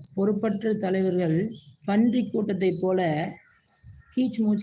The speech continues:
கீச் மூச் என்று, அ, ஜெலன்ஸ்கி போய்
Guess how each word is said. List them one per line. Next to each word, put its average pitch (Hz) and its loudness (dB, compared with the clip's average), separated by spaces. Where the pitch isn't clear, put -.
கீச் 220 0
மூச் 202 2
என்று, 180 0
அ, 151 -2
ஜெலன்ஸ்கி 180 0
போய் 196 2